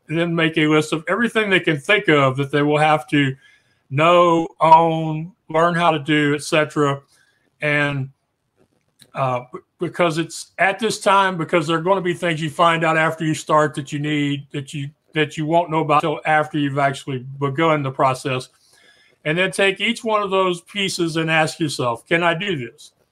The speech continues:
And if you can do it, you take action towards it immediately.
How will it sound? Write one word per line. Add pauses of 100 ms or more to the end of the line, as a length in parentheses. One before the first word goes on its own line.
(320)
And
if
you
can
do
it,
you
take
action
towards
it
immediately.